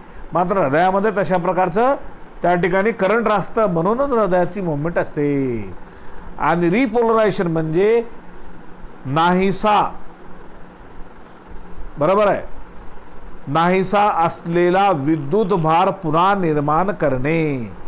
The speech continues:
नाहीसा म्हणजे नष्ट झालेला भाग पुन्हा तयार होणे. ओके, असा त्याचा अर्थ आहे. What is the correction between the depolarization, repolarization as, as L,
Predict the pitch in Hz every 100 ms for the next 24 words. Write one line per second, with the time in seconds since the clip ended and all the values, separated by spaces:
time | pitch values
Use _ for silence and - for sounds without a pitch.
0 | - - - 147 175 180 202 208 226 233
1 | - 214 247 277 247 247 247 247 226 -
2 | 226 214 208 185 175 180 - - - -
3 | - - 175 196 165 160 165 156 156 143
4 | 147 - - - - - - - - -
5 | - - - - - 147 196 220 262 220
6 | 208 214 240 - - - 185 190 185 226
7 | 196 180 180 202 180 175 151 165 214 185
8 | 160 165 160 190 156 147 151 147 147 147
9 | 180 180 - 143 147 170 185 196 208 180
10 | 180 - - - - - - - 165 180
11 | 175 165 160 170 185 180